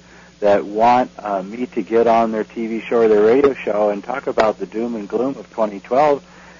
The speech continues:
And, uh, you know, I, I won't do it. And I, I look around and,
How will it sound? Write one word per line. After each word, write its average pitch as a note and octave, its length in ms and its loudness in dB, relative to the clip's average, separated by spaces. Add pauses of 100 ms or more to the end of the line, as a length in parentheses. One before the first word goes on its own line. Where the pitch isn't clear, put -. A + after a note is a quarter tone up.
And, A#2 480 0 (400)
uh, B2 180 4
you C3+ 200 0
know, D3+ 240 2
I, C#3 320 -2
I F3+ 40 0
won't E3+ 280 0
do E3+ 200 2
it. F2 260 0
And G#2+ 400 -4
I, A2+ 300 -4
I - 20 2
look C#3+ 260 0
around B2+ 540 2
and, G#2+ 580 -2